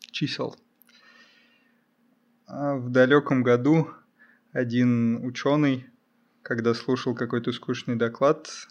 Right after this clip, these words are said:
с-, начал рисовать на своей бумажке числа, по спирали и машинально отмечал среди них простые. И заметил одну очень интересную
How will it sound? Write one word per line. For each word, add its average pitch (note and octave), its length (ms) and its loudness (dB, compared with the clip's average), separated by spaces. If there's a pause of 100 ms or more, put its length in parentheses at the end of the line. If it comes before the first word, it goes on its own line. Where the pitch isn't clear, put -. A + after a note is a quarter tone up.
(140)
с-, - 180 -20
начал B2+ 380 -4
рисовать B2 640 0 (200)
на B2+ 180 -10
своей A#2 320 -6 (720)
бумажке F#3 600 -2 (680)
числа, E3 500 0 (600)
по C3+ 80 -4
спирали B2 560 2 (140)
и D3+ 300 -4
машинально B2+ 960 2
отмечал B2 420 -2
среди A#2 300 -6
них B2+ 280 -2
простые. A#2 600 -4 (1160)
И D#3+ 140 -4
заметил C#3 760 2 (880)
одну C#3 520 -2 (240)
очень C#3 300 -2
интересную B2 800 -2